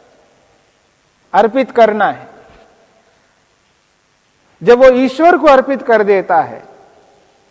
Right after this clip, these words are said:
उस स्थिति में उसको उसकी आवश्यकता नहीं होती है, उसको रोकना है। अतः तस्याम अवस्थायाम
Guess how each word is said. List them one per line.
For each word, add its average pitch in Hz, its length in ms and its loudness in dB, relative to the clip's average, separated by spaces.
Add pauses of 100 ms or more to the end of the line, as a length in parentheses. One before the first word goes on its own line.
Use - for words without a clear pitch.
(140)
उस 285 200 -2
स्थिति 254 500 -6
में 220 540 -6
उसको 262 340 -8
उसकी 320 400 -6
आवश्यकता 262 720 0
नहीं 214 180 -6
होती 165 300 -8
है, 139 180 -16 (280)
उसको 254 260 -6
रोकना 247 420 0
है। 151 220 -6 (3000)
अतः 208 280 0 (120)
तस्याम 277 500 -2
अवस्थायाम 240 680 0